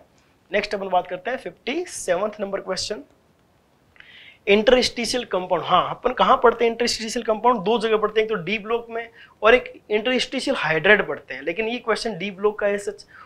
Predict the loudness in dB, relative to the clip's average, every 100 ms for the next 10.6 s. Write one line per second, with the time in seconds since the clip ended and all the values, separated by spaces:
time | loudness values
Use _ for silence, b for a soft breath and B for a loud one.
0 | B 4 4 4 0 -2 -4 -2 -2 0
1 | 2 2 4 2 2 0 0 0 -6 -4
2 | -2 -2 -4 -4 -6 -6 B B B _
3 | 0 2 2 -2 -6 -16 -12 -10 -10 -4
4 | 2 2 2 0 0 2 4 2 -2 -2
5 | -4 -6 -8 -14 -18 -12 -4 -2 -2 -2
6 | -4 -4 -2 -4 -6 -8 -6 2 4 4
7 | 2 2 2 0 -4 -2 2 2 0 -6
8 | -8 -2 4 4 4 2 0 -14 -12 -8
9 | -6 -6 -2 0 0 B B -16 -12 -8
10 | 4 10 10 8 -2